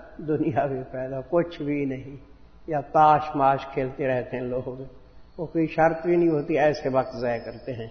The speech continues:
اے، نہیں ہے دنیا کی زندگی مگر کھیل تماشا، اور بے شک دار آخرت لاہی الحیوان، یہ ہے اصل زندگی۔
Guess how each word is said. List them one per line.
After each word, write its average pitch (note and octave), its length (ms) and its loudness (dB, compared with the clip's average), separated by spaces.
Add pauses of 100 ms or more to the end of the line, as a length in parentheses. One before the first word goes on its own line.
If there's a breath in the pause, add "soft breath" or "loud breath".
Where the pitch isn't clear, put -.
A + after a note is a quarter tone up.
(120)
اے، C#3 120 -6 (540)
نہیں F#3+ 440 10
ہے F3+ 60 10
دنیا E3+ 440 8
کی D3 140 0
زندگی C#3+ 440 2
مگر C3 320 2
کھیل C#3+ 380 2 (100)
تماشا، C3+ 560 4 (460)
اور C#3+ 160 4
بے C#3 260 4
شک B2+ 380 -2
دار C3+ 240 6 (120)
آخرت E3+ 580 8 (600)
لاہی C#3 420 2
الحیوان، B2+ 880 -4
یہ E3+ 180 4
ہے D3 120 0
اصل C#3 480 0
زندگی۔ C3 400 -4